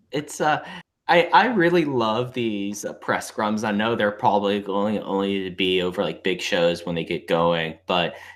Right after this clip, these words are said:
Tony's just, like, a very interesting person. Like, the, between, like, the,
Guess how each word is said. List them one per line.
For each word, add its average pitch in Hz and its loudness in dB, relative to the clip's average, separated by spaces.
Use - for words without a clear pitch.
Tony's 165 6
just, 151 2
like, 143 2
a 127 4
very 117 4
interesting 104 -2
person. 87 -4
Like, 85 -4
the, 110 0
between, 151 4
like, 139 4
the, 123 6